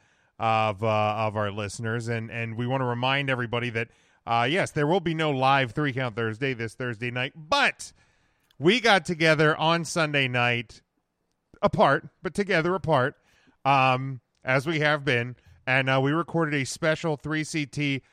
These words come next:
holiday spectacular. We talk, uh,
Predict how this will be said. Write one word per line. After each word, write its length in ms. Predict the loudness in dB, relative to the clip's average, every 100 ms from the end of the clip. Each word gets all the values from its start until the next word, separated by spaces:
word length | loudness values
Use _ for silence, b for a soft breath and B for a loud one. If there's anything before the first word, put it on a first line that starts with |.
| b
holiday 380 | -2 0 0 -2
spectacular. 880 | -4 -6 -4 -2 -2 -2 -2 0 0
We 160 | -4
talk, 480 | -4 0 0 0 -6 b b b
uh, 420 | -2 0 2 0